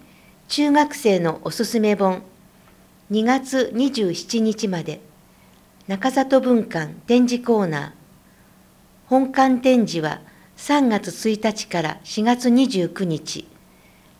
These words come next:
問い合わせ、中里分館。十二月のお話会。本館児童お話コーナー。二歳から三歳。十二月十一日、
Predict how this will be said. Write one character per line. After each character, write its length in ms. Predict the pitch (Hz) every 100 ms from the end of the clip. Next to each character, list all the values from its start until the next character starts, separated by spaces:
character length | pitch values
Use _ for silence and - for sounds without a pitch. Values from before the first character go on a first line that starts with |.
| _
問 240 | - 240 233
い 60 |
合 40 | 226
わ 140 | 220
せ、 320 | 208 208 202 - - _ -
中 240 | 196 247
里 320 | 247 247 247
分 220 | 240 226
館。 280 | - 156 143 139 _ _ _ _ _ _ _ _ _ _ _ 196
十 240 | 233 277
二 140 | 277
月 260 | 269 269 262
の 240 | 240 233 240
お 80 |
話 440 | 202 233 233 233 -
会。 280 | 180 156 - - _ _ _ _ _ _ _ -
本 320 | 247 254 247
館 280 | 254 240 240 214
児 140 | 262 262
童 200 | 254 175
お 180 | -
話 440 | 180 233 247 240 -
コ 160 | 233
ー 60 | 202
ナ 120 | 165
ー。 100 | 147 - _ _ _ - _ 247
二 100 | 269
歳 280 | 285 247
か 120 | 226 185
ら 120 | 170
三 300 | - 202 185
歳。 320 | - 151 151 - _ _ _ _ -
十 220 | 208 262
二 160 | 262 254
月 260 | 247 247
十 260 | 202 240 254
一 220 | 247 240
日、 500 | 233 220 - 214